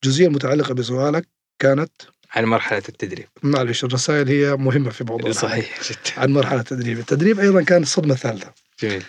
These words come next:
Speaker 1: أي، أول ما بديت خرجت من الجامعة، آه، عشان أحصل مكتب، كان يعني، آه، احتجت لي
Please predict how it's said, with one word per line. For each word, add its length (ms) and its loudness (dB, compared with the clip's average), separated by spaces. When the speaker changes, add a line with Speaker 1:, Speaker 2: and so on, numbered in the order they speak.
Speaker 1:
أي، 240 -4
أول 300 4
ما 100 2
بديت 340 4
خرجت 420 2
من 40 0
الجامعة، 680 0
آه، 640 -4
عشان 380 2
أحصل 380 -2
مكتب، 340 2
كان 500 0
يعني، 640 -4
آه، 540 -8
احتجت 400 -2
لي 440 0